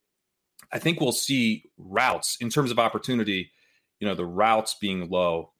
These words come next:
for Drake London. That said, we do see rookie wide receivers hit. They tend to hit through efficiency. And Drake London, in terms of earning targets,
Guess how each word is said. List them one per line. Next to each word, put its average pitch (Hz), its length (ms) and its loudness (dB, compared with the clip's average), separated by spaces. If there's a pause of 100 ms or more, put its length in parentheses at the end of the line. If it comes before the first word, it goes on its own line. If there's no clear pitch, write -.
(100)
for 101 200 2
Drake 98 300 -2
London. 95 340 -2 (320)
That 160 220 0
said, 160 460 2 (260)
we 117 80 2
do 147 180 2
see 120 280 0 (300)
rookie 117 220 2
wide 104 220 4
receivers 95 480 -2
hit. 151 320 2 (560)
They 107 120 2
tend 127 240 0
to 110 60 2
hit 117 320 -2
through 107 340 2
efficiency. 101 800 -2 (200)
And 107 320 2
Drake 123 300 2
London, 117 320 4
in 98 60 -2
terms 110 240 2
of 90 100 -10 (180)
earning 165 380 4
targets, 98 540 -2